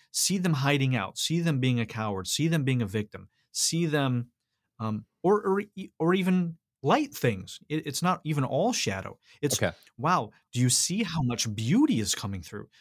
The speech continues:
Speaker 1: Do you see how lovable you are?" And then having to also look at ourselves and see our own beauty and lovability.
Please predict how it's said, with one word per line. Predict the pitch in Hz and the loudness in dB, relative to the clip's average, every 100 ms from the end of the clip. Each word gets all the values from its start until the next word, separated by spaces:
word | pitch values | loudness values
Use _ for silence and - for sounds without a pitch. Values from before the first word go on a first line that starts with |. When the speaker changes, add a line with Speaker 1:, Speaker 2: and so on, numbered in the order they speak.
| _ | _
Speaker 1:
Do | 127 | 0
you | 143 | 2
see | - 185 202 | 2 0 -2
how | 156 135 | 0 -2
lovable | 113 120 170 175 110 98 | -2 -2 0 0 0 -2
you | 95 98 | -6 -8
are?" | 90 80 _ - 127 | -12 -16 _ -8 2
And | 139 | 2
then | |
having | 113 120 147 147 | 4 2 4 4
to | 123 | 2
also | 127 233 247 139 | 4 4 4 2
look | 123 120 | 2 2
at | 117 | 0
ourselves | 107 117 113 110 | 0 0 -2 -2
and | 107 | -2
see | - - 147 | -2 0 0
our | 131 | 0
own | 110 101 | -2 -2
beauty | 113 156 104 - _ _ | 0 0 -2 -6 _ _
and | 113 110 | -2 -2
lovability. | 101 95 185 110 110 | -2 -2 -2 -2 -6